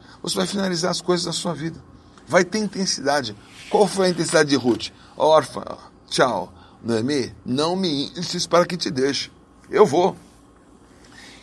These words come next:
Quando ela olhou Malom e falou assim, "Eu vou casar com ele que eu vou ter o Deus dele." E ela foi até o fim.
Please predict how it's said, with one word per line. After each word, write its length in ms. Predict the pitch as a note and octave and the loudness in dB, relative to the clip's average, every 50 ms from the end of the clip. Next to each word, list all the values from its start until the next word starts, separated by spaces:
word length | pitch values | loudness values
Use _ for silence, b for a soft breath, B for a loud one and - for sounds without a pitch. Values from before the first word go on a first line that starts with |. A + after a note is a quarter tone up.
| B B | B B
Quando 180 | F3 F#3 G3 A3 | 0 2 4 6
ela 160 | A3 G#3 F#3+ | 8 8 10
olhou 340 | E3 C#3 C3 D3 G3 G#3 G#3 F#3 | 10 8 8 8 8 8 8 8
Malom 680 | D#3 C#3+ B2 A2+ A#2 D3 E3+ F3+ E3+ C#3+ B2 G#2 - - - - - - - | 6 4 4 4 6 6 8 8 6 6 2 -2 -6 -10 -18 -20 -20 -18 -12
e 100 | - G#2+ | -12 -10
falou 220 | A2 C3+ B2+ B2+ B2 | -6 -4 -2 -2 0
assim, 200 | - - C3 A#2+ | 0 0 0 -2
"Eu 80 | A2+ A2+ | -4 -2
vou 120 | C#3+ E3+ | -4 -2
casar 300 | - D3 C#3 C3+ C#3 C3+ | 0 0 2 2 2 0
com 180 | C3 - A2+ C3 | 0 -2 -6 -4
ele 140 | D3+ E3+ | -2 -2
que 80 | D#3+ E3+ | 0 0
eu 40 | E3+ | 0
vou 100 | F3 E3+ | 0 -2
ter 140 | - - E3 | -2 -2 -2
o 100 | E3+ E3 | 0 0
Deus 260 | D3 E3+ F#3+ F#3 B2 | 2 2 2 2 2
dele." 340 | A2 A#2 C3 C#3 A#2+ - - - B B B B B B B B B B _ _ - - - | 4 4 4 4 4 0 -8 -16 B B B B B B B B B B _ _ -20 -14 -2
E 80 | - D#3+ | 2 4
ela 120 | F#3+ G3+ | 6 6
foi 200 | F3+ - - - | 4 2 -2 -6
até 160 | F#3+ - - - | -6 -4 -4 -4
o 80 | G3+ | -4
fim. 360 | - - - C#3+ D3+ C#3 A2+ | -4 -6 -10 -10 -10 -10 -12